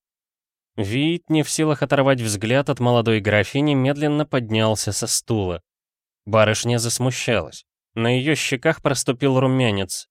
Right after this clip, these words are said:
девица сделала шаг назад и спряталась за спиной голландца.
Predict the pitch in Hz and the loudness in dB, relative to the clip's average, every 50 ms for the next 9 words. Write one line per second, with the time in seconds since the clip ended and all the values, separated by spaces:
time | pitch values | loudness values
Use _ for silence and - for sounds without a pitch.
0 | _ - 107 92 92 95 104 117 113 - - 113 104 90 92 95 104 110 110 107 | _ -8 -6 -4 -2 -2 -2 -2 -2 -2 -2 -2 -2 -2 -2 -2 0 2 2 2
1 | 104 101 98 - - - 107 - - 107 104 101 92 95 107 127 127 - 131 - | 2 2 2 0 -2 -4 -4 -2 -2 0 0 0 0 0 -2 -2 -2 -2 -4 -4
2 | - - - 123 123 131 127 143 135 135 131 123 107 101 110 107 - - - 107 | -4 -2 -2 0 0 0 0 2 2 2 2 0 0 -2 -2 -4 -2 -2 -2 -2
3 | 107 107 104 92 104 107 110 113 107 98 92 87 - - 82 | 0 -2 -2 0 2 2 2 4 2 2 0 -2 -6 -8 -10